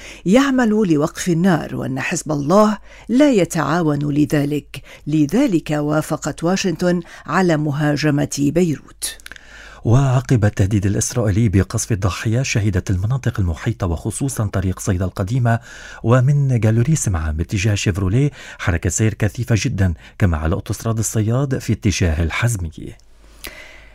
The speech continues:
Speaker 1: مسؤول أمريكي حمل حزب الله مسؤولية التصعيد الحاصل بسبب قلقه من المفاوضات الجارية بين الحكومة اللبنانية وإسرائيل، وتهديد ذلك لوجوده،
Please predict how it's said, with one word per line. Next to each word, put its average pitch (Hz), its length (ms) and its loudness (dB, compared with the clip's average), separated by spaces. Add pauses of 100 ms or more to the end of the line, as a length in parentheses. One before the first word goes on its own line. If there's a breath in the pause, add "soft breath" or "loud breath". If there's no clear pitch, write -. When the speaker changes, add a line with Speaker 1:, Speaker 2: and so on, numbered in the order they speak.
(560 loud breath)
Speaker 1:
مسؤول 247 560 0
أمريكي 180 640 0
حمل 208 420 0
حزب 156 300 -6
الله 165 360 -2
مسؤولية 170 560 -2
التصعيد 151 520 -6
الحاصل 151 640 -4
بسبب 156 680 -2
قلقه 170 500 -4
من 160 140 -2
المفاوضات 143 760 -6
الجارية 147 760 -2
بين 139 220 -4
الحكومة 143 640 -4
اللبنانية 143 580 -2
وإسرائيل، 135 840 -4 (360 loud breath)
وتهديد 151 800 0
ذلك 156 320 -2
لوجوده، 175 880 -2